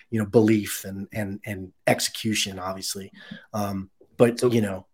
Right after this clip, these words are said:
Speaker 1: i-, it's
Speaker 2: that
Speaker 1: pretty cool. I mean, there, to see some of the, the strides that,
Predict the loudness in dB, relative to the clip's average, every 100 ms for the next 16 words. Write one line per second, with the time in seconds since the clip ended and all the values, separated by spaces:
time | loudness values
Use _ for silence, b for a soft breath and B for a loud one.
0 | _ -4 0 0 6 8 8 8 8 8
1 | 4 -2 0 -2 0 0 0 2 2 4
2 | 4 4 2 -2 -4 -2 -2 -2 -2 0
3 | 0 2 0 -4 -12 -16